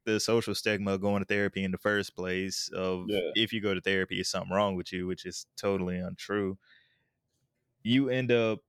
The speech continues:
Speaker 1: getting painted like that. Meanwhile, it's members in the military that just sit at home every day contemplating life, its meaning, everything else. When if you're going through all that, I've told my troops this before,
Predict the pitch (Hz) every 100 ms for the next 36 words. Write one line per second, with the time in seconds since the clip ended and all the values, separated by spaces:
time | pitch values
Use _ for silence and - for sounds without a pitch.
0 | _ - 107 98 90 - 127 120 101 98
1 | 92 95 95 95 - _ _ _ _ _
2 | _ - 123 131 113 110 110 104 98 107
3 | 104 98 - - - 104 110 101 101 98
4 | 101 104 95 101 101 98 98 95 98 104
5 | 101 92 98 101 95 92 95 95 98 98
6 | 95 - - - _ - 104 101 104 98
7 | 104 101 98 98 98 92 _ - 98 104
8 | 101 95 - - 90 - 87 95 98 98
9 | 98 98 101 95 98 117 104 - 101 98
10 | 95 95 95 _ _ _ _ _ _ _
11 | _ 110 117 127 123 139 127 107 104 104
12 | 92 107 104 - _ _ _ _ _ 113
13 | 120 120 101 95 92 101 104 - 95 85
14 | 78 - 104 104 98 95 98